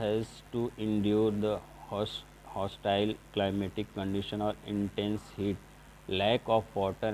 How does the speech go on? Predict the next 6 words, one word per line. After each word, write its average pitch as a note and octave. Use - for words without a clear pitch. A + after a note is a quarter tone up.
and G#2+
shortage G2+
of G2
food। F2
Armadillo A2
lizard, G2